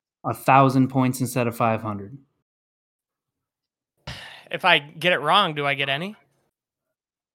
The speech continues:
Speaker 1: All right, we're locking in at five. You lose two fifty if you wanna guess and you get it wrong.
Speaker 2: Ah.
Speaker 1: All right. It is the Honda Accord.
Speaker 2: Hmm.
Speaker 1: So we're gonna give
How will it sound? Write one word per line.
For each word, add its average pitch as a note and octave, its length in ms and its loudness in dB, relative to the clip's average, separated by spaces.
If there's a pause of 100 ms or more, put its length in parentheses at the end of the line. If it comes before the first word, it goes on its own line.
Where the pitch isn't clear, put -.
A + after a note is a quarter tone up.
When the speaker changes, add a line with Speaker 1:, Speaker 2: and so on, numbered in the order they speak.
(420)
Speaker 1:
All D#3 80 0
right, A#2+ 100 2
we're B2 140 0
locking C#3+ 400 4
in F3 180 2
at F#3 260 -4
five. D3+ 640 0 (720)
You C3 140 0
lose D#3 440 6
two D#3+ 240 4
fifty D#3+ 500 0
if B2+ 140 -6
you C3 100 -2
wanna B2 240 -2
guess B2+ 500 -4
and B2 160 -4
you A#2+ 60 -2
get B2 140 -2
it A#2+ 60 -4
wrong. G#2 340 -6 (400)
Speaker 2:
Ah. B2 120 -20 (1120)
Speaker 1:
All A#2+ 160 0
right. A2+ 320 -2 (560)
It B2+ 80 -6
is B2+ 60 -4
the C3 100 0
Honda D3+ 380 0
Accord. B2+ 720 -2
Speaker 2:
Hmm. B2 60 -18
Speaker 1:
So A#2+ 120 -8
we're A#2 120 -4
gonna B2+ 200 -2
give E3 220 -12